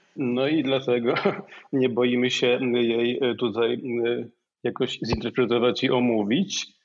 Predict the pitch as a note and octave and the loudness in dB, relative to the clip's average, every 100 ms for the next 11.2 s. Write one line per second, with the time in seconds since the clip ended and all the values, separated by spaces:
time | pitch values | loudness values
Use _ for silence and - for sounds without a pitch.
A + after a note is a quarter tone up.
0 | _ C3+ C3+ C#3 C#3 D3 F#3 F#3 E3+ - | _ -2 0 0 0 2 2 4 0 2
1 | D#3 D3 C#3+ - - - B2 C3+ C#3+ C3+ | 2 2 -2 -10 -8 -4 -4 -2 -2 -2
2 | B2 B2+ A2 A2 B2+ C#3+ - B2 - B2+ | -4 -4 -4 -2 -2 -2 -6 -6 0 0
3 | - - _ - - _ - - _ C3 | 0 -8 _ -20 -20 _ -20 -20 _ 0
4 | B2 - B2 B2+ C#3+ C#3+ C#3+ - A#2 B2 | 2 2 2 2 2 4 2 2 -2 2
5 | B2 B2 - A2+ B2+ B2 A#2+ A#2 A#2+ B2+ | 2 0 -4 0 2 0 -2 -4 -2 0
6 | A#2 A#2+ - B2+ B2+ A#2 A#2 A2+ G#2+ - | 0 -2 -2 -4 0 0 2 2 0 -6
7 | - A#2+ B2 C#3+ E3+ C#3+ - A2+ A#2+ A2+ | -8 -2 0 0 -2 -6 -8 -2 -2 -2
8 | A2+ A2+ - A#2+ A#2+ A#2 B2+ G#2+ A2 G#2+ | -2 -2 0 0 2 0 0 0 0 -2
9 | - - C3 D#3 - _ _ _ - B2 | -4 -4 -2 -2 -6 _ _ _ 0 2
10 | A#2 B2 - A#2 - A#2+ - - A2 - | 2 -2 0 -2 0 -4 -4 -4 -4 -4
11 | - | -4